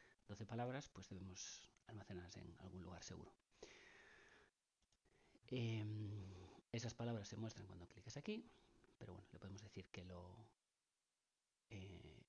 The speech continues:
que nos lo recuerde más tarde, obviamente, si lo vais a hacer de verdad. Eh, no lo, mm, yo os recomiendo que lo, que lo hagáis para así tener seguridad de que, pues, si se da la casualidad de que conseguís vender N F Ts,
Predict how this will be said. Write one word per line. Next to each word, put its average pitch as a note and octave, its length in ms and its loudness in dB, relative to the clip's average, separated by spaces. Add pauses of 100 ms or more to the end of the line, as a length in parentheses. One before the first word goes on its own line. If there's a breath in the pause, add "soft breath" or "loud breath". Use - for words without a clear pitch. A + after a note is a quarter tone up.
que A2 140 2
nos G2+ 180 -2
lo G#2 100 -4
recuerde G#2+ 280 -2
más G#2 180 -4
tarde, B2 220 2
obviamente, A2+ 560 2
si G2+ 240 -2
lo F#2 100 -4
vais G2 180 -4
a B2 40 0
hacer G#2+ 160 -6
de G2 80 -6
verdad. A2+ 280 -2 (680 loud breath)
Eh, E2+ 680 -4 (500)
no F2+ 280 2
lo, F2 160 -2 (140)
mm, E2+ 460 -6
yo F2+ 120 -4
os F2+ 80 -6
recomiendo F#2+ 400 -4
que F#2 140 -8
lo, E2 400 -8 (640)
que - 140 -8
lo F2+ 140 -2
hagáis B2 420 -2 (1000)
para A2 140 4
así G#2 140 0
tener G2+ 200 2
seguridad G2 460 0
de G2+ 140 -6
que, G2+ 340 0
pues, - 160 -8
si - 80 -10
se - 160 -4
da F#2+ 80 -2
la F#2+ 100 -2
casualidad G2+ 480 -2
de - 100 -4
que - 140 -4
conseguís G2 360 -4
vender G#2 260 2
N G2 80 2
F G#2+ 160 -2
Ts, - 300 -2